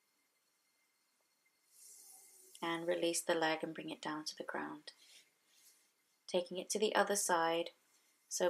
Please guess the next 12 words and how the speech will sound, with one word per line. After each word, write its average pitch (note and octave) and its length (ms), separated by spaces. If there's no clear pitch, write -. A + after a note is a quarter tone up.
bending F#3 340
into F#3+ 280
the G3 100
left F3+ 560
leg F3 300
and E3+ 160
cupping F#3 400
the F#3 80
shin F3 320
with F3 160
the F3 80
hands. D#3+ 560